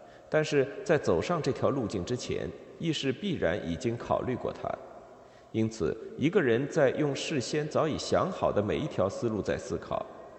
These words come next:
因而每一条思路似乎是一瞬间的工作，实际上我们预先设定它是永恒真理。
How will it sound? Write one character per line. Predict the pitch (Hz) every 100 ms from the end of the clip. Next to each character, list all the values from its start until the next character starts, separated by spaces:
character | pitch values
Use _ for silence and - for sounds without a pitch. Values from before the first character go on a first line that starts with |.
| - - -
因 | 117
而 | 101 60 - - -
每 | 123
一 | 151
条 | - -
思 | 156 -
路 | 139 123 98
似 | - 165
乎 | 139 147
是 | 147 139 107 -
一 | 113
瞬 | 127 - 143
间 | 98 90
的 | 85
工 | 90 90
作， | - 87 - -
实 | - 147
际 | 196 160
上 | 98 80 - -
我 | 110
们 | 95 104
预 | 117
先 | 92 123 120
设 | - 170
定 | 95 104 - -
它 | 110
是 | 110
永 | 92 85
恒 | - 80 90
真 | 110 95
理。 | 69